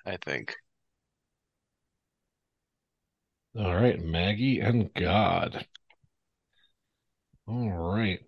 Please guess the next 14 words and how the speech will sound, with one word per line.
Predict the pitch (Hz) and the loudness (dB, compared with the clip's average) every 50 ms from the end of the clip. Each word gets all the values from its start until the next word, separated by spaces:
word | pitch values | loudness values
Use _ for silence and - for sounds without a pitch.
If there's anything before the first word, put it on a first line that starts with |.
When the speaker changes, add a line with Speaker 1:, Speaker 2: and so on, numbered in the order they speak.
| _ - | _ -6
Speaker 2:
now | - 87 92 107 | 0 4 6 8
we're | 113 117 113 | 10 10 10
gonna | 110 107 101 | 10 8 8
head | - 117 117 113 | 8 8 8 8
into | 123 117 110 107 | 8 6 6 6
some | - - 107 92 80 | 8 8 8 8 6
Bluey. | 76 87 87 101 151 180 135 90 90 113 143 - - _ _ _ _ _ _ _ _ _ _ _ _ - - - - - _ _ _ _ _ _ _ _ _ _ _ _ _ _ _ _ _ _ _ _ _ _ _ _ _ _ _ _ _ _ _ | 4 6 8 12 12 12 12 12 12 10 8 4 -2 _ _ _ _ _ _ _ _ _ _ _ _ -10 -10 -10 -10 -14 _ _ _ _ _ _ _ _ _ _ _ _ _ _ _ _ _ _ _ _ _ _ _ _ _ _ _ _ _ _ _
Chris, | - - 180 208 220 208 - - - - - - _ _ _ _ _ _ _ _ _ _ _ _ _ _ _ _ _ _ _ _ _ _ _ _ _ _ _ _ _ _ _ _ _ _ _ _ - | 8 12 12 12 12 12 10 4 0 -2 -4 -8 _ _ _ _ _ _ _ _ _ _ _ _ _ _ _ _ _ _ _ _ _ _ _ _ _ _ _ _ _ _ _ _ _ _ _ _ 2
the | 113 110 123 123 120 | 6 10 10 10 10
titular | 120 - - 240 220 - - 196 175 160 | 10 8 8 8 10 12 12 12 12 12
character | 143 - - 151 147 143 135 117 - - 110 101 98 95 87 131 - - _ _ _ _ _ _ _ _ _ - | 10 10 10 12 12 12 12 10 10 8 10 10 10 10 8 6 0 -8 _ _ _ _ _ _ _ _ _ 8
and | 127 123 | 8 10
her | 110 110 95 | 10 10 8
family | - - 135 143 143 113 95 90 87 85 80 78 | 8 8 8 10 10 10 12 12 10 10 8 6